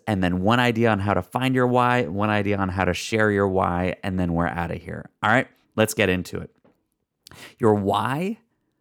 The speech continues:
Why your why? Well, your why is the foundation for your business. The why is the thing that you stand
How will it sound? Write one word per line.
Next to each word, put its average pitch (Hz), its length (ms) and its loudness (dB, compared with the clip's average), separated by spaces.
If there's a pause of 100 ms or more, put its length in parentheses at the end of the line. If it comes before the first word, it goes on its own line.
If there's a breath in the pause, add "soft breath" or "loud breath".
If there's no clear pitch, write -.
(140)
Why 113 280 2
your 139 200 2
why? 120 580 -6 (720)
Well, 135 100 4
your 131 120 6
why 110 600 -2 (560)
is 127 80 -4
the 131 60 0
foundation 131 760 0
for 117 100 -6
your 117 120 2
business. 104 300 -2
The 117 80 -6
why 123 240 0
is 113 240 2
the 113 80 2
thing 127 300 0
that 120 160 -2
you 113 80 0
stand 117 600 -2